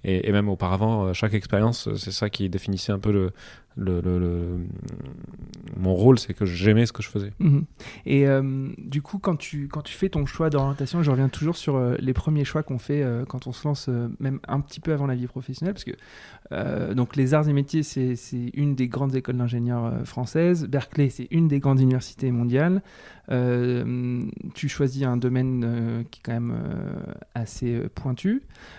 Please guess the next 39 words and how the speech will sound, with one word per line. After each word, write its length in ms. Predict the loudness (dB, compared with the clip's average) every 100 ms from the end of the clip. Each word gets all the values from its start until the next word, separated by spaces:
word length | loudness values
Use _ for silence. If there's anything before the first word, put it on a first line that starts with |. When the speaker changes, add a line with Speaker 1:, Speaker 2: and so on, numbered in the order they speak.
| -12 -4
Speaker 2:
euh, 840 | 0 2 2 2 2 2 0 -2 -6 -12 -4
pour 160 | -4 0
t'offrir 340 | -2 2 2
une 100 | 0
espèce 240 | 0 -4
de 80 | -4
culture 340 | -6 -6 -6 -4
scientifique 520 | -4 -4 -6 -4 -4
et 60 | -6
technique 360 | -6 -8 -6
un 120 | -4
peu 400 | -2 -2 -2 -4
large. 440 | -2 -2 0 0 -2 -8 -20 -4
Est-ce 160 | -2 2
que 100 | 0
déjà, 600 | 4 4 4 4 4 4
euh, 240 | 2 0
dans 200 | 0 0
ta 160 | 2 0
famille, 300 | 0 0 0 -2 _ -2
t'étais 360 | 0 2 2
un 100 | 2
peu 160 | 0 2
baigné 280 | 4 4 4
par, 240 | 4 4
euh, 200 | 4 4
l'entrepreneuriat 1000 | 2 2 0 0 2 2 2 2 4 4
ou 180 | 2 0
t'étais 300 | -2 -2 0
baigné 300 | 2 2 2
par 160 | 2 0
un 120 | 0
secteur 340 | -2 0 0
d'activité 460 | 0 -2 -6 -6 -4
en 80 | -4
particulier ? 640 | -6 -10 -4 0 0 0
Qu'est-, 120 | -2 0
qu'est-ce 260 | 2 0
qui, 300 | -4 -6 -6